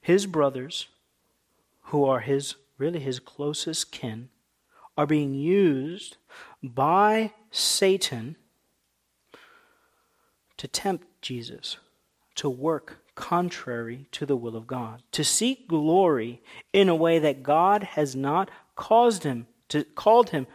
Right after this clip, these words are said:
to seek glory. And now, of course, we, we don't, um, by seeking glory, what I mean, to make it applicable to us, is, uh, would it not be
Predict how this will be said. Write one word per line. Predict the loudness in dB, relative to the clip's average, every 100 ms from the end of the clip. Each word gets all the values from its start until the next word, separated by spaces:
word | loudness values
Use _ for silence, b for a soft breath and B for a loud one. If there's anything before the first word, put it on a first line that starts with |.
| b
to | -4
seek | 0 0 -2 -4
glory. | -2 -2 -4 -10 B B _
And | 0
now, | 0 0
of | -2 0
course, | 0 0 -4 B B B B B B B B B B B -20 _ _
we, | -12 -10
we | -10
don't, | -10 -10 -12 -16 -10
um, | -10 -10 -12 _ _ _ _ _
by | -4 0 0
seeking | -2 -6 -2 -2 0
glory, | 0 0 0 -2 -8 -16 _ _ _ _ _ _ _ -20 _
what | 2 4
I | 4 2
mean, | 2 2 0 -2 -6 -10 -6
to | -2
make | -2 -2
it | -4
applicable | -6 0 -2 0 -4 -4
to | -6 -2 0
us, | 0 -4
is, | -8 -8 -10 -10 _ _ -20 _
uh, | 0 0 -2 -10 _ 2
would | 4
it | 4
not | 2 0 2
be | -2 -4